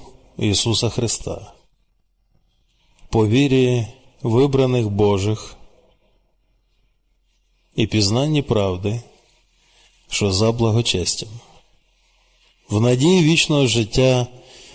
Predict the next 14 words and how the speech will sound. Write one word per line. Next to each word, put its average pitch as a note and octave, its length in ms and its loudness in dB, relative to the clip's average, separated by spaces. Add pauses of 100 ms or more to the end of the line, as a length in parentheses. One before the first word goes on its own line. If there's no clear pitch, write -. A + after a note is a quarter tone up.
(100)
яке A#2 360 2
обіцяв A2+ 800 2
був A#2 560 0
від G2 300 -2
вічних A#2+ 480 -2
часів A2 680 0 (720)
необманливий G#2 1200 0 (100)
Бог, G2 760 -2 (1500)
і A2 120 -2
часу G#2 400 0
свого A#2 580 2 (420)
з'явив G2+ 720 2
Слово A2+ 460 0
Своє G#2 540 0